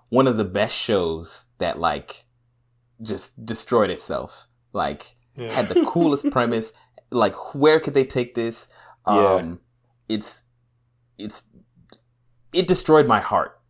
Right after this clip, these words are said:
Speaker 1: because I,
Speaker 2: Yeah.
Speaker 1: I, I want them to do the Full Metal Alchemist thing where they just go like, "So remember that show? Don't worry about that. We gonna do it again." <laughs> You know what I'm saying?
Speaker 2: But they're
Speaker 3: Yeah.
Speaker 2: not gonna do that 'cause that's how, that's how the manga is too, right? There's no,
Speaker 1: Ugh.
Speaker 2: <laughs> there's no better
Speaker 1: Just
Speaker 2: version of this.
Speaker 1: Ugh, rewrite it, son.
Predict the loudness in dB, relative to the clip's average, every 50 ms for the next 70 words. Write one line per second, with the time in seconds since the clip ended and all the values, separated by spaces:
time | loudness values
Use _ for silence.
0 | _ _ -14 -12 -6 -2 0 0 2 0 -2 -6 -12 -20 _ _ _ _ _ _
1 | 2 4 4 4 2 -4 -12 -14 -18 -18 -16 -14 -14 -12 -8 -8 -8 -8 -8 _
2 | _ _ _ _ -2 0 0 2 2 2 2 2 2 0 -2 -2 0 0 0 0
3 | -2 -2 0 0 0 0 0 0 0 -2 0 0 -2 -2 -2 -4 -6 -6 -6 -8
4 | -8 -10 -8 -8 -6 -4 -4 -4 -4 -4 -4 -6 -6 -4 -2 -2 0 0 -2 -4
5 | -6 -12 -18 -20 _ _ _ _ _ -4 0 2 2 2 2 0 0 0 0 0
6 | 0 0 -2 -4 -6 -4 -4 -4 -6 -8 -10 _ _ _ _ _ _ _ _ _
7 | 0 0 2 2 2 0 0 0 -2 -4 -6 -6 -8 -10 -10 -10 -14 -20 -20 _
8 | -10 -8 -4 0 2 2 4 4 2 2 0 -2 -4 -8 -10 -10 -12 -12 -14 -18
9 | _ -8 -4 0 0 0 0 6 8 8 8 10 8 6 4 4 2 2 0 -2
10 | -2 -2 -2 -2 -4 -6 -10 -8 -4 0 0 2 4 4 2 2 2 0 0 -2
11 | -4 -4 -4 -6 -4 -4 -4 -4 -6 -6 -6 -6 -8 -4 -2 0 -2 0 0 2
12 | 2 2 2 0 -2 -4 -4 -2 -2 -2 -2 -2 -4 -4 -4 -4 -4 -4 -4 -4
13 | -4 -6 -6 -8 -10 -8 -6 -4 -4 -4 -6 -6 -8 -8 -8 -8 -10 -10 -10 -8
14 | -8 -6 -6 -4 -4 0 2 2 2 2 0 0 2 2 2 2 2 2 4 6
15 | 6 6 4 4 2 -2 -6 -8 -2 0 0 2 0 -2 -4 -8 -8 -8 -8 -8
16 | -8 -10 -8 -6 -6 -6 -6 -6 -10 -10 -10 -12 -10 -10 -8 -8 -6 -4 -2 -2
17 | 0 0 -2 -4 -8 -12 -14 -14 -14 -14 -14 -16 -20